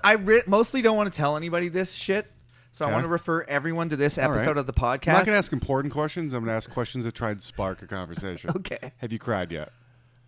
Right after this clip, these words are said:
Speaker 1: Uh, if you count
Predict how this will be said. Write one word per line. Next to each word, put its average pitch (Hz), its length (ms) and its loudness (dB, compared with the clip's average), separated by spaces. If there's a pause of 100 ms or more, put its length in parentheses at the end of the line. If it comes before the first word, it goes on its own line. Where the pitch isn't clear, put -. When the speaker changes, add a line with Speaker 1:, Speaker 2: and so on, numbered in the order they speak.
(160)
Speaker 1:
Uh, 151 680 2 (2000)
if - 160 -4
you 208 100 -2
count 208 560 4